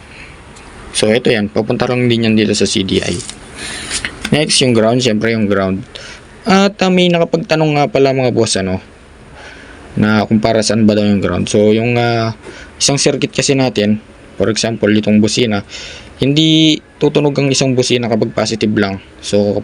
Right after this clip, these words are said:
para mabuo yung isang circuit, kailangan meron tayong positive at negative. Okay, so,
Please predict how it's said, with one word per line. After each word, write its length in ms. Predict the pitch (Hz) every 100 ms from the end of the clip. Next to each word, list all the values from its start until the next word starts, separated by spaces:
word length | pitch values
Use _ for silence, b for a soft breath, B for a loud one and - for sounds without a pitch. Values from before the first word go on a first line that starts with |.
| -
para 160 | 143
mabuo 400 | 160 156 143 143
yung 160 | 135 131
isang 160 | 123
circuit, 400 | 123 131 120 107
kailangan 400 | - 113 113 113
meron 240 | 113 113 104
tayong 240 | 104 104
positive 400 | 113 113 - 117 104
at 80 | 104 101
negative. 480 | 95 95 - 101 123 - B B B B B - -
Okay, 320 | 85 87 98
so, 480 | 110 101 101 98 101